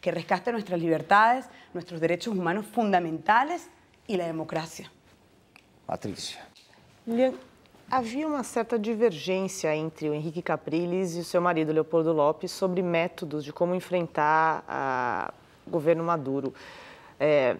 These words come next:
Speaker 3: o Capriles queria uma solução mais negociada, conversar, e o Lopes com a Maria Corina Ledesma tinha uma posição um pouco diferente. Agora que o Leopoldo Lopes está preso, é, o Capriles não o visitou na prisão, eles não conversaram, ele não participa das marchas pela libertação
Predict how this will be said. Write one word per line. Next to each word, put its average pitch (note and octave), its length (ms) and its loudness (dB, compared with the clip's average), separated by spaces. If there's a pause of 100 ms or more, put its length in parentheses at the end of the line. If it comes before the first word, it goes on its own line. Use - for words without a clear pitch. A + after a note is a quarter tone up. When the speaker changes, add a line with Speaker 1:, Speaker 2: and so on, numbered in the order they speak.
(240)
Speaker 3:
o - 40 -20
Capriles F#3 400 0
queria F3 240 2
uma E3+ 120 0
solução D#3 340 -6
mais D3+ 160 0
negociada, D#3+ 640 0
conversar, F3 840 0
e G3+ 380 -2 (240)
o G#3 340 -2
Lopes F#3 520 2
com F3+ 160 2
a E3+ 60 4
Maria E3 200 0
Corina F3+ 720 0
Ledesma E3+ 680 2 (100)
tinha G3+ 180 -6
uma G#3 80 2
posição G3 340 -2
um - 20 -8
pouco F#3 240 -4
diferente. C3+ 580 -4 (480)
Agora G#3 320 4
que A3 160 -6
o G#3+ 40 0
Leopoldo G3 360 0
Lopes F#3 240 2
está F#3+ 160 -2
preso, G3 540 0 (200)
é, E3 460 0 (300)
o - 20 -20
Capriles F#3+ 420 -2
não G#3 220 2
o - 20 0
visitou F#3 300 -2
na F3 80 0
prisão, F3 560 2
eles D#3+ 160 -2
não E3 140 0
conversaram, E3 680 0
ele F3+ 140 -2
não F#3 160 0
participa F#3+ 420 0
das F3 180 2
marchas E3+ 400 0
pela F#3 220 2
libertação F3 720 0